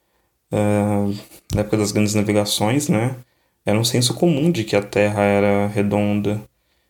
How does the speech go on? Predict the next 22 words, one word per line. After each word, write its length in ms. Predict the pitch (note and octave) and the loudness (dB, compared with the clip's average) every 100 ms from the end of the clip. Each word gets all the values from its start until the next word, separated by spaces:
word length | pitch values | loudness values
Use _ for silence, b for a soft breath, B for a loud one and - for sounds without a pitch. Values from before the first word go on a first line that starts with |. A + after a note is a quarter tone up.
| - | -10
Então, 220 | G2+ - | -6 0
assim, 280 | A2 B2 A2+ | 0 0 0
naquela 440 | G#2 G#2 A2 A#2+ A#2+ | 0 2 2 4 4
época 320 | A#2 B2 C#3+ | 0 0 -2
já 140 | C#3 | -2
se 140 | C#3+ - | -4 -4
sabia 540 | - D3 A#2 B2+ E3+ | -2 -2 0 0 0
disso 640 | A#2+ G#2 A2 - - D#3+ D#3 | 2 2 2 0 0 0 2
e 300 | D#3 D#3 E3+ _ _ _ _ - | 0 -2 -6 _ _ _ _ -2
te-, 160 | A#2+ A2+ | 0 2
tiveram 520 | - C3 A#2 C3 D#3 | 0 2 2 4 2
grandes 240 | B2+ C3+ | 2 2
navegadores 540 | D3+ C#3+ A#2 A2+ A#2 - | 0 2 2 2 0 -2
que 100 | - | -4
fizeram 480 | E3 A2+ A#2+ E3 | 0 2 2 2
essa 240 | B2 - G#2+ | 0 2 2
volta 400 | G#2+ G2+ G2+ G#2 | 4 0 0 0
ao 100 | G#2 | 0
mundo 360 | G#2 G#2 G2+ | 2 2 2
pelo 260 | G2+ G2+ G2+ | 2 2 2
mar, 320 | G2+ G2 F#2+ | 2 2 0
né? 300 | G2 G2 A2 | -2 -2 -4